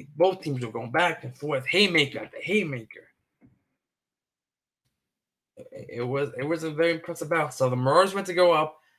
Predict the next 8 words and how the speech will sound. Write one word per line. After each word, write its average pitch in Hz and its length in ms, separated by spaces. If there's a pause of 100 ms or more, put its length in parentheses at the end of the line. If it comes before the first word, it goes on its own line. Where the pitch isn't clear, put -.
(140)
to 277 180
Bergen 135 540 (240)
Monday 160 580 (120)
tonight, 151 460 (380)
seven 185 420
P 139 280
M. 156 340 (1300)
And 135 340